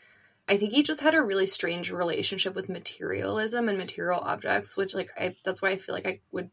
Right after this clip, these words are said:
diagnose him as, like, a paraphilic. When he passed away and they were going through all of his worldly possessions, I mean, it was just an enormous amount of stuff. There is one man who was in charge of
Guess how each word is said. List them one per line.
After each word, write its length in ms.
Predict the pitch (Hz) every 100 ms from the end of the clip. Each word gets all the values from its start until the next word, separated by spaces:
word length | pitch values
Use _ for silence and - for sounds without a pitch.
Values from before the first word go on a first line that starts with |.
| _
diagnose 440 | 180 175 202 202
him 40 | 180
as, 100 | -
like, 120 | -
a 60 | -
paraphilic. 720 | - 170 165 - - 202 233 _
When 240 | - 214 208
he 160 | 233
passed 380 | 233 208 220 -
away 680 | 277 180 165 175 196 233 233 _
and 380 | - 185 180 175
they 60 | 180
were 120 | 175
going 320 | 175 160 170
through 680 | 175 - 175 170 165 165 185 _ _ _
all 160 | 170 175
of 100 | 175
his 460 | 175 156 165 -
worldly 400 | - 196 175 185
possessions, 720 | 185 185 - 156 180 185 214 196
I 100 | 185
mean, 200 | 185 175
it 100 | 180
was 240 | 190 190
just 260 | 233 226 226
an 120 | 196
enormous 760 | 165 175 180 180 180 156 -
amount 240 | 180 156 110
of 80 |
stuff. 400 | - - 170 170
There 140 | - 190
is 160 | 202
one 220 | 202 214 220
man 200 | 220 220
who 80 |
was 140 | 208 196
in 80 | 185
charge 280 | - 165
of 340 | 175 170 -